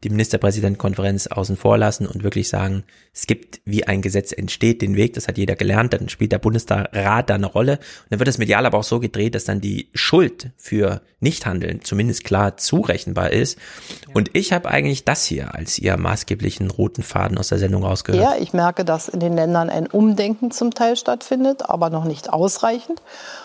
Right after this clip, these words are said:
Speaker 2: Und ich glaube, dass immer noch zu viel, ähm, Hoffnung im Spiel ist, dass man vielleicht durch Testen das Ganze abwenden kann. Das wird nicht der Fall sein, da bin ich bei Lothar Wieler.
Speaker 1: Ja, das war ein Plädoyer für Wissenschaft und Vernunft.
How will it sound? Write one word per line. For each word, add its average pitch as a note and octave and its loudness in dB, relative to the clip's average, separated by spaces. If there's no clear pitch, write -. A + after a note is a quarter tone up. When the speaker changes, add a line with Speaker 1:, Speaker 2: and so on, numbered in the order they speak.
Speaker 2:
Und G3 4
ich - -2
glaube, F#3 2
dass F3+ 2
immer F#3+ 2
noch F#3 0
zu - -2
viel, F3+ 2
ähm, E3 0
Hoffnung C4 2
im B3+ 0
Spiel B3+ 0
ist, A#3 0
dass F3 -2
man E3+ 0
vielleicht E3 0
durch E3+ -6
Testen A3+ 0
das E3+ 2
Ganze E3 0
abwenden A#3+ 0
kann. A#3+ 0
Das F3+ 0
wird F3 0
nicht - -6
der E3 4
Fall F#3 2
sein, G#3 2
da F#3+ 4
bin E3+ 0
ich D#3+ -4
bei D#3+ -2
Lothar F3 4
Wieler. A#3+ 2
Speaker 1:
Ja, C3+ 4
das A2+ 4
war A2 4
ein A2+ 0
Plädoyer B2 4
für A2+ 2
Wissenschaft B2 -4
und A#2 -2
Vernunft. A2+ 2